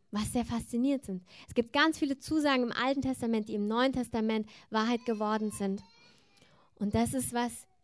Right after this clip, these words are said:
einfach faszinierend ist, auch am Wort Gottes, dass es in sich stimmig ist. Das Kommen Jesus war vorbereitet. Zum Teil gab es sogar Menschen, die während der Zeit Jesu gelebt haben und die auf dieses Baby gewartet haben. Es gab einen Mann,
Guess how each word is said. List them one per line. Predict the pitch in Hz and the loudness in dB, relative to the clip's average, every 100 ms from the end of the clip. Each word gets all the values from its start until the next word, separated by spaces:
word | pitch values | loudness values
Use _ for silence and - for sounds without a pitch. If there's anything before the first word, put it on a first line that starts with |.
| _ _ _ _ _ _ _ _ _ - | _ _ _ _ _ _ _ _ _ -14
einfach | - 226 233 | -2 0 0
faszinierend | 247 233 - 233 254 294 254 | -2 -4 -2 0 2 2 0
ist, | - | -6
auch | 214 | -4
am | 226 220 | -2 -2
Wort | 226 226 | -2 -2
Gottes, | 247 247 196 | -6 -6 -6
dass | 214 220 | -4 -4
es | 233 - - - _ _ _ _ _ _ | -6 -8 -12 -20 _ _ _ _ _ _
in | 269 302 277 | 4 4 4
sich | 269 269 220 - - | 2 0 0 -8 -10
stimmig | - - 254 247 220 | -8 0 2 2 0
ist. | 202 190 - _ _ _ _ _ _ _ _ _ | -8 -14 -18 _ _ _ _ _ _ _ _ _
Das | 214 - | -4 -4
Kommen | - 277 311 294 | 0 2 2 2
Jesus | 277 262 247 | 2 2 0
war | 233 | -6
vorbereitet. | 233 262 262 247 208 196 190 - - | -4 -2 0 -2 -4 -6 -8 -14 -8
Zum | 214 190 | -6 -6
Teil | - 330 302 349 - _ _ _ _ _ _ _ | -6 -4 -2 -4 -8 _ _ _ _ _ _ _
gab | 233 254 302 | -2 0 0
es | 254 - | -2 -2
sogar | 247 233 | 0 0
Menschen, | 233 269 302 - 233 269 - _ _ _ _ | 2 0 -2 -4 -4 -6 -12 _ _ _ _
die | 214 208 | -6 0
während | 254 330 330 | 2 2 0
der | 302 | -2
Zeit | 269 254 262 | -2 -4 0
Jesu | 254 240 | 0 0
gelebt | 233 233 285 - | 0 2 0 -4
haben | 233 233 | -6 -4
und | 220 220 | -4 -4
die | 254 | -4
auf | 247 247 | -4 -6
dieses | 247 220 220 | -8 -8 -6
Baby | 240 240 240 | -4 -2 -2
gewartet | 220 208 208 214 208 | -2 -4 -6 -8 -8
haben. | 202 196 | -6 -6
Es | - | -4
gab | 226 - | -4 0
einen | 262 302 262 | 2 4 4
Mann, | 247 | 4